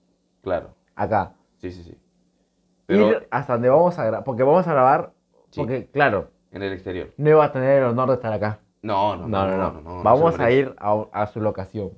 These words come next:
Speaker 1: Vamos a ir a la loca-, quiere jugar de local, así que, eh, él tiene que coordinar todo el tema de movilidad,
Speaker 2: Claro,
Speaker 1: nos
Speaker 2: porque
Speaker 1: tiene
Speaker 2: nosotros
Speaker 1: que
Speaker 2: nos movemos
Speaker 1: No, no, no, él
Speaker 2: en
Speaker 1: tiene
Speaker 2: jet privado.
Speaker 1: que, que pagar el, el,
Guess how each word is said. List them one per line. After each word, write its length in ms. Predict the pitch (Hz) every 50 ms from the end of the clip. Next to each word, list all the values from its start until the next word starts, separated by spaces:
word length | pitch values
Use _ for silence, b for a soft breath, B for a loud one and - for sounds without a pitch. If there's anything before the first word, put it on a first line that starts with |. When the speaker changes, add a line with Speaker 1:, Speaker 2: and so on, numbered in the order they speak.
| _ _
Speaker 1:
Vamos 280 | - 90 95 95 95 95
a 60 | 92
ir 80 | 87 90
a 140 | 92 87 85
la 140 | 85 82
loca-, 280 | 82 85 76 85 85 90
quiere 180 | - 98 92 87
jugar 180 | - 90 87
de 40 | 85
local, 300 | 82 80 - 107 120 143
así 180 | 123 101 - 92
que, 400 | 90 92 90 90 90 90 87 - -
eh, 480 | 90 90 85 82 80 - 87 98 104
él 180 | 107 110 110 98
tiene 220 | 101 98 98 101
que 120 | 101 98 92
coordinar 460 | 92 92 90 90 90 92 101 107 104
todo 140 | - 92 92
el 60 | 90
tema 200 | - 98 95 90
de 80 | 87 87
movilidad, 420 | 90 90 87 87 82 90 92 95
Speaker 2:
Claro, 240 | 104 104 98 95 90
Speaker 1:
nos 80 | 92 -
Speaker 2:
porque 160 | - 92 90
Speaker 1:
tiene 80 | 104 104
Speaker 2:
nosotros 200 | 107 117 - 143
Speaker 1:
que 20 | 143
Speaker 2:
nos 100 | 139 113
movemos 440 | 98 98 107 110 117 127 143 165 -
Speaker 1:
No, 200 | 110 113 127 135
no, 120 | 127 120
no, 160 | 117 123 135 127
él 80 | 123
Speaker 2:
en 140 | 175 170 160
Speaker 1:
tiene 140 | 139 151 151 147
Speaker 2:
jet 60 | -
privado. 340 | 147 - 123 117 107 101 104
Speaker 1:
que, 100 | 101 101
que 100 | 104 95
pagar 280 | - 98 98 98 101 101
el, 140 | 101 98
el, 320 | 87 90 92 92 82 73